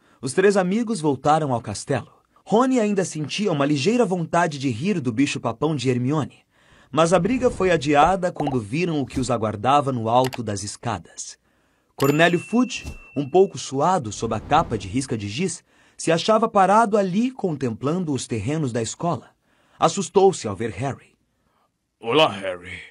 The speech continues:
Speaker 1: exclamou.
Speaker 2: "Acabou de fazer um exame, suponho. Chegando ao fim?"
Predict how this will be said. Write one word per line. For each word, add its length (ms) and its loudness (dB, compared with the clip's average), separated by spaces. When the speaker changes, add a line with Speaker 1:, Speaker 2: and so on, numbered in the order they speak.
Speaker 1:
exclamou. 540 -6
Speaker 2:
"Acabou 400 2
de 200 -10
fazer 400 -8
um 100 -6
exame, 400 -4
suponho. 480 -6
Chegando 400 2
ao 80 2
fim?" 280 2